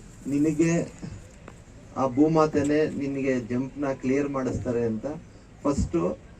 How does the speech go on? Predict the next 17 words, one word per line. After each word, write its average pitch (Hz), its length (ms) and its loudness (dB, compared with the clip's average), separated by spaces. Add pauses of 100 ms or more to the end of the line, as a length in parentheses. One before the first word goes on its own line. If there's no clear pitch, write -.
(200)
ಆ, 135 80 0
"ಸರ್, 185 260 4
ಇಲ್ಲ 170 220 8
ಸರ್, 175 280 0
ನಾನು 143 240 -2
ಯಾಕೆ 160 320 -2
ಲಾಂಗ್ 143 300 -2
ಜಂಪ್ 156 220 -4
ಮಾಡ್ತಿಲ್ಲ 135 380 0
ಅಂದ್ರೆ, 135 360 0
ನಾನು 131 380 -4
ದಪ್ಪ 117 220 -6
ಇದ್ದೀನಿ, 143 560 -2 (400)
ಲಾಂಗ್ 170 320 2
ಜಂಪ್ 202 200 4
ಮಾಡ್ಬೇಕಾದ್ರೆ 165 600 0
ಏನಾರುನುವೆ 151 580 2